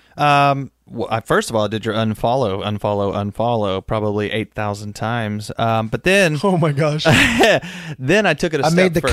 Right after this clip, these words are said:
Speaker 1: further.
Speaker 2: though, so that's good
Speaker 1: Y-,
Speaker 2: to know.
Speaker 1: yeah, you did. Um, no, I, I actually took it a step further on a couple, not many. Um,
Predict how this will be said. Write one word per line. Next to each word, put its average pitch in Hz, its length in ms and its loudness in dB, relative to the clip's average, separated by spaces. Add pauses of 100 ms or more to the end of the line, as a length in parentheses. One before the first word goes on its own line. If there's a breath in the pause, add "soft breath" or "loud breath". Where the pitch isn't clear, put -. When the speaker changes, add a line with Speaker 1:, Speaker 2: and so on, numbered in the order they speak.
(120)
Speaker 1:
further. 208 60 -2
Speaker 2:
though, 143 160 -2
so 147 160 -4
that's 160 200 -2
good - 100 -2
Speaker 1:
Y-, - 40 0
Speaker 2:
to 127 100 -4
know. 127 140 -6
Speaker 1:
yeah, 185 220 0
you 135 180 0
did. 113 420 -2 (320 loud breath)
Um, 113 460 0 (400 loud breath)
no, 131 220 2
I, 131 160 4
I 139 220 2
actually 143 360 0
took 135 180 -4
it 123 60 -8
a 113 60 -10
step 123 200 -2
further 131 240 2
on 110 120 0
a - 20 -2
couple, 120 480 -2
not 131 240 -4
many. 120 460 -2
Um, 110 340 -2